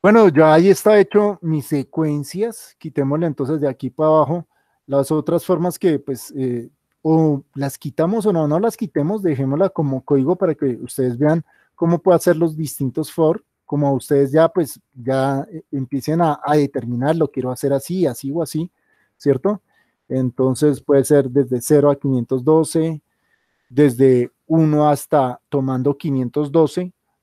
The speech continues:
¿sí? Con el contador dentro del for, o como yo lo hago con el contador bien arriba, ustedes son los que, pues, deciden cómo programar.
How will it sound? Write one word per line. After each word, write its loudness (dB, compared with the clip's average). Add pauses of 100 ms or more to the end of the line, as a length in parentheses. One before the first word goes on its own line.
¿sí? -4
Con 0
el -2
contador -2
dentro 0
del -4
for, 0
o -4
como -2
yo 0
lo 2
hago 0
con -4
el -6
contador -6
bien -2
arriba, 0 (180)
ustedes 0
son -2
los -2
que, -2
pues, -20 (560)
deciden -2
cómo 0
programar. -4